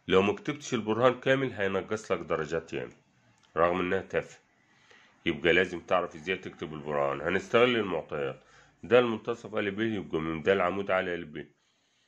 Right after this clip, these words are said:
ه منتصف م ه، يعني منتصف أ ج يبقى م ه عمود على أ ج.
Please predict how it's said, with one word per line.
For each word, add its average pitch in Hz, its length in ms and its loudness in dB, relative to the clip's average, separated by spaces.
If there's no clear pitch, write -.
ه 113 100 4
منتصف 110 560 -6
م 110 240 -2
ه، 120 240 -2
يعني 76 300 -2
منتصف 87 480 -2
أ 101 120 0
ج 87 160 -4
يبقى 92 460 2
م 95 220 0
ه 101 100 2
عمود 85 360 2
على 82 280 0
أ - 20 -6
ج. 73 360 -12